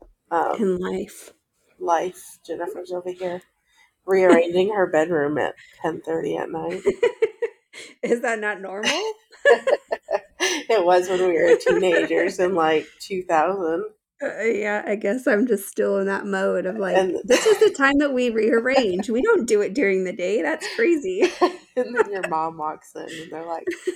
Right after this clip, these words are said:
Speaker 1: "What are you doing? It's three A M. I'm almost done. I'll be quiet."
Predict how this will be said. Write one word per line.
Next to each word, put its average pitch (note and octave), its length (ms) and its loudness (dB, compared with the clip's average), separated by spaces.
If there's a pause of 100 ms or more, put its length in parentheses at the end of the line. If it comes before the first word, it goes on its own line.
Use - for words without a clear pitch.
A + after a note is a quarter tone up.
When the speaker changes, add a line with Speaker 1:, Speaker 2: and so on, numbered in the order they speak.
(140)
Speaker 1:
"What D#4+ 140 6
are F4 40 -2
you F4+ 240 6
doing? C4+ 400 0
It's - 300 -4
three B3+ 200 -2
A A#3+ 260 0
M. G#3 280 -2 (140)
I'm G#3 100 -8
almost C4 360 -8
done. A3 380 -10 (600)
I'll - 320 2
be B3 60 -14 (120)
quiet." C4+ 380 2